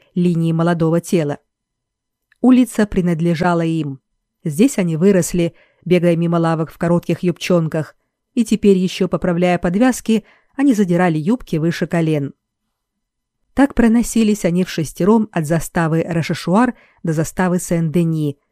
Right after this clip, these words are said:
среди медлительной бесцветной толпы, среди чахлых деревьев бульвара, толкаясь, врезаясь в толпу, то и дело оборачиваясь, отпуская шутки и заливаясь смехом.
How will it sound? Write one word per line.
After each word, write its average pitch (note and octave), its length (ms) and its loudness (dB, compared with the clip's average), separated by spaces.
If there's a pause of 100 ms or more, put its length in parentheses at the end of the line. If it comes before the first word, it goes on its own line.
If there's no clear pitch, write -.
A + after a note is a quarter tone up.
среди D#3+ 320 -2
медлительной F3+ 640 0
бесцветной D#3+ 580 -2
толпы, E3+ 540 -2 (400)
среди E3+ 320 -2
чахлых A3 420 -2
деревьев D#3+ 420 0
бульвара, E3+ 580 0 (320)
толкаясь, F#3+ 720 0 (240)
врезаясь E3+ 460 2
в - 80 -14
толпу, G3+ 540 2 (320)
то D#4 100 2
и B3 100 6
дело F#3+ 280 2
оборачиваясь, D#3 800 -2 (180)
отпуская D#3+ 560 -4
шутки A3+ 580 -2 (200)
и A3+ 80 0
заливаясь D#3+ 560 0
смехом. - 600 -8